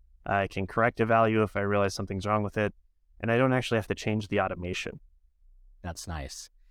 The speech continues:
Speaker 2: And it's something that is very scalable. Um, as I, you know, I'm, we're an agency. You're doing this for multiple clients. You have probably
Speaker 1: Mm-hmm.
Speaker 2: a single spreadsheet that you've been able to add to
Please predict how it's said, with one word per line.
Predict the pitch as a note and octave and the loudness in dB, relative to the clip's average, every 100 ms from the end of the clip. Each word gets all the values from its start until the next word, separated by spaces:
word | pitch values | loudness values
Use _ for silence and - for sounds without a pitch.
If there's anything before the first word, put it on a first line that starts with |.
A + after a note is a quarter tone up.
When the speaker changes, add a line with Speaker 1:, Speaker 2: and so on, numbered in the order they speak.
| _ - | _ -6
Speaker 2:
And | D3+ | -2
it's | D3+ | -2
something | - D#3 C#3+ D#3+ | 0 0 0 2
that | C3 | 2
is | B2 G2+ | 2 0
very | B2 G2+ | 0 0
scalable. | - - B2 A#2 G#2 E2+ E2+ D#2+ E2+ - | -2 -4 2 2 2 0 0 0 -2 -4
Um, | F#2+ F2 E2 E2 - | -4 -2 -4 -6 -4
as | A#2 G2+ | -2 0
I, | G2 F2+ - | -2 -4 -8
you | A#2+ | -8
know, | E2 C#2+ - | -6 -8 -6
I'm, | C3 - _ _ _ _ _ _ _ _ - | -8 -8 _ _ _ _ _ _ _ _ -2
we're | D3 | 2
an | F3+ | 2
agency. | E3 D3+ D3+ - D3+ E3+ - _ | 2 0 -4 0 0 0 -4 _
You're | A#2+ C3+ | -4 0
doing | B2+ C3 | 2 2
this | C3+ - | 0 0
for | C#3+ | 0
multiple | C3 - C3 | 0 -2 -6
clients. | - B2 G#2 G#2 A#2+ - | -2 -2 0 -2 -4 -2
You | A2 | 0
have | A#2 - - | 0 -2 -2
probably | B2 C3 G#2 | 0 0 -2
Speaker 1:
Mm-hmm. | |
Speaker 2:
a | F#2+ | -2
single | - C3 C3 | -2 0 0
spreadsheet | - B2+ A2+ - B2+ A2+ | 0 -2 -2 -2 -2 0
that | G#2 | -2
you've | G#2+ G#2+ | -2 0
been | A#2 | 0
able | G#2+ G2+ | 0 0
to | G2 A2+ | -2 0
add | A#2 A2+ G#2 | 0 -2 -6
to | - F#2+ E2+ E2 F2 | -4 -2 -2 -2 -4